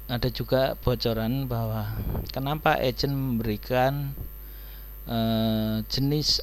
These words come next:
asuransi yang merugikan kita. Satu, karena yang jenis asuransi yang dia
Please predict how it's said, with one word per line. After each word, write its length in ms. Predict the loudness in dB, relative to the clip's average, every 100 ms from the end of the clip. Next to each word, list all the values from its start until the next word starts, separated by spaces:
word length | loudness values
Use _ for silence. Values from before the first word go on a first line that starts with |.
| -2
asuransi 1040 | -2 0 -2 -2 -2 -2 -2 0 0 0
yang 560 | 0 0 -2 -2 -2 0 2 4 2 0 -6
merugikan 720 | 0 0 -2 0 4 6 4
kita. 560 | 0 -2 4 4 4 -2 -6 -4 -2 -4 -10 -14 -14 -16 -16 -14 -14 -14 -12
Satu, 800 | -8 -8 -4 -2 0 0 -2 -4 -6
karena 720 | -2 0 0 0 0 -2 -4
yang 800 | -2 0 0 0 -2 -2 -2 0 0 -2 -6 -10 -12 0
jenis 240 | 4 4 4
asuransi 800 | 2 2 0 0 0 0 0 2
yang 240 | 2 0
dia 320 | 0 0 2